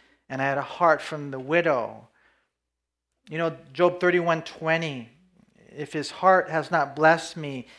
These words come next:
it, it basically means, did they not praise me for providing wool clothing to keep them warm? You know, the Bible says, "If you have food and clothing, with this you shall be content." So a lot of people out there, they do have food and they do have clothing. And they might get mad at you that you don't give them a house.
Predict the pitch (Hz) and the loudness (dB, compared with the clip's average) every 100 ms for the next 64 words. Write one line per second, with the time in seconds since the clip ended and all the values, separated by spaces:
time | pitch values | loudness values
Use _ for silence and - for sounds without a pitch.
0 | _ 160 156 156 160 175 180 180 165 156 | _ -2 -2 -2 0 0 0 -4 -6 -6
1 | 165 165 - - 165 175 170 165 156 - | -4 -6 -8 -2 0 0 2 2 2 -2
2 | 160 160 165 180 - 151 - 143 139 147 | -2 -2 -4 -8 -6 -8 -6 -6 0 0
3 | 160 156 143 156 - 156 151 165 139 127 | -2 -6 -6 -6 -2 0 0 -2 -10 -10
4 | 156 156 143 131 127 131 165 202 - - | -12 -8 -8 -8 -6 -4 -4 -8 -16 -20
5 | - 247 226 208 285 294 - 214 214 220 | -6 0 6 8 8 6 0 6 8 8
6 | 175 151 196 220 196 - 202 214 175 - | 2 -6 -4 0 0 0 -2 -2 -2 0
7 | 185 196 208 240 160 131 180 196 180 170 | 0 2 0 -4 -6 0 0 0 -8 -6
8 | 151 156 165 151 - 143 110 - _ _ | -4 -4 -6 -10 -8 -6 -8 -12 _ _
9 | _ _ - 208 202 180 185 214 254 - | _ _ -2 4 6 8 10 10 8 0
10 | 220 196 190 190 202 196 170 147 165 214 | -2 6 6 6 2 2 0 -2 -2 2
11 | 226 180 - 175 127 127 127 _ _ - | 2 0 -4 -4 -4 -6 -12 _ _ -8
12 | 147 139 139 147 147 147 - 165 165 135 | -6 -6 -6 -2 -2 -4 -4 -2 -2 -6
13 | 123 165 196 185 180 180 240 233 - 180 | -8 -2 -2 0 0 4 4 4 -4 -2
14 | 160 165 165 156 156 135 123 147 269 151 | -2 -2 -6 -4 -4 -4 -6 -4 -4 -4
15 | 120 151 - - | -6 -12 -20 -20